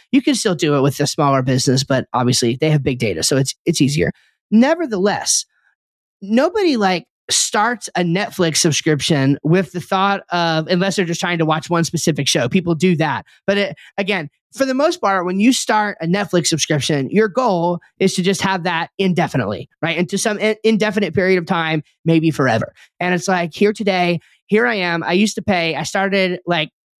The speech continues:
I think it was, like, eight dollars or maybe even less in two thousand and seven paying for Netflix. Here I am in two thousand and twenty-three paying now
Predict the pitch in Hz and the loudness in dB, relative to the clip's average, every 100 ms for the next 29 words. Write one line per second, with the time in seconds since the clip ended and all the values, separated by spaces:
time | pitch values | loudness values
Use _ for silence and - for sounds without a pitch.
0 | _ - 160 190 175 147 151 - 170 202 | _ -8 -2 0 2 0 -2 -2 -2 -2
1 | 165 156 151 113 131 139 160 165 143 117 | 0 0 0 -2 0 2 2 2 2 2
2 | 120 101 - - - - 147 208 202 175 | 0 0 -2 -4 -6 -4 0 0 0 0
3 | 170 160 160 151 - 143 117 123 - - | -2 0 2 2 2 0 0 0 -2 -4
4 | 175 156 156 143 151 143 127 117 - - | -2 0 0 0 0 0 0 0 -2 -6
5 | _ - 214 240 220 185 180 180 160 - | _ -2 0 2 2 0 -2 -2 -2 0
6 | 226 202 190 185 180 170 196 180 175 190 | 0 2 0 0 0 0 0 0 2 2
7 | 156 120 135 _ _ - 202 185 175 175 | 2 0 -4 _ _ -2 0 0 0 -2
8 | 180 202 170 160 | -2 -2 -2 -4